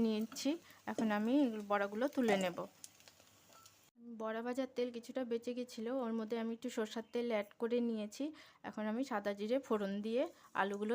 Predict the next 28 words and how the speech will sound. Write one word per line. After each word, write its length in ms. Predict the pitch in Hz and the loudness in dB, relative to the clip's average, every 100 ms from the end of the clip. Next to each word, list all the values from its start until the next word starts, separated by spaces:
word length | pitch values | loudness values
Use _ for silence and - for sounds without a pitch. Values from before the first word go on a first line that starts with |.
| 262 | 2
ভেজে 200 | 185 180 | 2 0
নেব। 140 | 175 170 175 - - - - - - | -4 -8 -12 -14 -14 -14 -14 -18 -12
থেকে 180 | 254 269 254 | -4 -2 0
সুন্দর 240 | 240 240 247 | 0 2 2
গন্ধ 160 | 233 226 233 | 4 2 4
বেরোতে 280 | 233 233 247 247 | 2 2 0 0
শুরু 160 | 240 233 | 0 0
করেছে, 260 | 226 226 294 277 | 0 0 0 0
এখন 140 | 226 214 | 0 -2
আমি 120 | 208 262 | 0 2
আলুগুলো 360 | 208 202 202 226 330 - - 214 | 2 0 -2 -2 -2 -4 -6 2
ভেজে 260 | 214 190 185 | 2 2 -2
নেব। 140 | 175 185 - - - - - - - - - - - - - - - - - - - - - 240 233 214 214 | -4 -6 -8 -12 -12 -12 -12 -12 -14 -16 -14 -14 -14 -14 -16 -16 -14 -12 -12 -12 -16 -16 -16 -12 -8 -4 0
লাল 140 | 220 233 | 2 4
লাল 120 | 233 | 2
করে 120 | 247 247 | 4 6
আলুগুলো 280 | 214 220 240 240 | 6 4 4 6
ভেজে 220 | 220 220 233 | 6 6 6
নিয়েছি। 380 | 240 220 214 277 - - - - 208 | 6 4 2 -2 -2 -8 -18 -8 -4
এখন 140 | 226 226 | 0 2
আমি 100 | 240 226 | 2 2
দিয়ে 120 | 220 | 2
দেবো 120 | 208 247 262 | 2 2 4
পরিমাণ 260 | 220 214 208 | 4 4 2
মতো 160 | 196 254 240 | 0 2 4
লবণ, 280 | 180 170 156 - - - - - - - - - - - - - | 4 2 -6 -8 -20 -20 -20 -20 -20 -20 -20 -20 -20 -20 -20 -20
হলুদের 320 | - 214 214 220 | -14 -2 0 0
গুঁড়ো, 180 | 214 214 | -2 -2